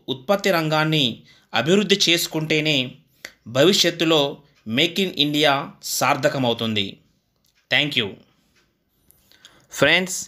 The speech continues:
ఈ వీడియో కనుక మీకు నచ్చితే లైక్ చేయండి, కామెంట్ చేయండి, ఈ వీడియోని షేర్ చేయండి. మరిన్ని వీడియోల కోసం మన ఛానల్ను సబ్స్క్రైబ్ చేయండి.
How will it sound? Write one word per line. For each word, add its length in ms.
ఈ 140
వీడియో 300
కనుక 200
మీకు 220
నచ్చితే 340
లైక్ 280
చేయండి, 420
కామెంట్ 400
చేయండి, 360
ఈ 80
వీడియోని 520
షేర్ 360
చేయండి. 400
మరిన్ని 380
వీడియోల 220
కోసం 360
మన 140
ఛానల్ను 500
సబ్స్క్రైబ్ 480
చేయండి. 300